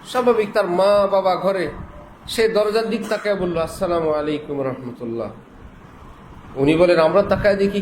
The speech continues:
কেউ নেই।" আমার ছেলে দরজার দিক তাকায় বলল, "আসসালামু আলাইকুম রহমতুল্লাহ।" এর কিছুক্ষণ পরেই, মুহূর্তেই বলতেছে, "লা ইলাহা ইল্লাল্লাহ মুহাম্মাদুর রাসূলুল্লাহ",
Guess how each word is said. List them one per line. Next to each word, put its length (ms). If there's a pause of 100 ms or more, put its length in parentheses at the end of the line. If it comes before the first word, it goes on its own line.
কেউ 200
নেই।" 180 (2250)
আমার 280
ছেলে 200
দরজার 400
দিক 160
তাকায় 260
বলল, 240 (420)
"আসসালামু 480
আলাইকুম 500
রহমতুল্লাহ।" 680 (760)
এর 100
কিছুক্ষণ 640
পরেই, 340
মুহূর্তেই 600 (340)
বলতেছে, 380
"লা 220
ইলাহা 420
ইল্লাল্লাহ 580
মুহাম্মাদুর 600
রাসূলুল্লাহ", 580